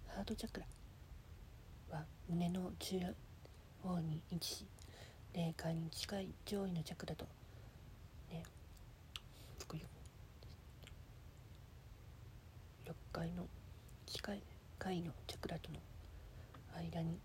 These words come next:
玄関口です。新しいエメラルドグリーンの癒しの光が渦巻く中で、家族や友人、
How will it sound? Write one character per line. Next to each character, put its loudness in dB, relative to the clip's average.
玄 6
関 4
口 0
で 2
す。 -8
新 4
し 4
い 6
エ 6
メ 2
ラ 0
ル 0
ド 2
グ 6
リ 6
ー 6
ン 4
の 4
癒 6
し 2
の 4
光 0
が 2
渦 4
巻 4
く 0
中 0
で、 -6
家 0
族 2
や 8
友 6
人、 2